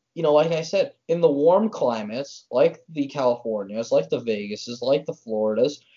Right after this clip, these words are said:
no one's gonna be practicing during the off season, unless, like, September for training camp. Like, you're gonna penalize a team that wants to, you know, practice and, and rehab injuries for players that have had off-season surgery?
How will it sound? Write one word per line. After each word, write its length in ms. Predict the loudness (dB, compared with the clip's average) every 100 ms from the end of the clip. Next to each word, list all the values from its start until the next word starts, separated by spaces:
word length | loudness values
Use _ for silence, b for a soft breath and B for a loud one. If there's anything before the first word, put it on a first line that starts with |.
| B
no 160 | 2 6
one's 240 | 6 4
gonna 180 | 4 2
be 100 | 2
practicing 580 | 2 2 0 -6 -6 -4
during 260 | -2 -2
the 100 | -2
off 220 | 0 0 -2
season, 480 | -6 -6 -6 -8 -14 _ _ _ _ _ _ _ -8
unless, 340 | 0 0 2
like, 160 | 0 2
September 560 | 0 0 0 0 0
for 140 | -4 -2
training 420 | 0 0 0 -4
camp. 320 | -4 -6 -12 _ _ _ _ _ -20 -20 -20 _ -20 -4
Like, 160 | 0 0
you're 120 | 2
gonna 140 | 0
penalize 640 | 0 -2 4 4 6 4 2
a 60 |
team 640 | -6 -10 -8 -6 -4 -6 -8 _ -4
that 400 | 0 2 0 2
wants 400 | 2 2 -2 -4
to, 380 | 2 4 4 -2 -8 _ _ _
you 100 | 0
know, 140 | 0
practice 580 | 2 4 4 4 -2 -4
and, 180 | -4 -2
and 160 | -2 0
rehab 400 | 0 2 0 0
injuries 540 | -2 -4 -6 -6 -8
for 140 | -10
players 560 | -4 2 2 2 -2 -4
that 200 | -4 -4
have 120 | -4
had 140 | -4 0
off-season 520 | 2 0 -4 -6 -6
surgery? 680 | -6 -6 -6 -8 -4 -4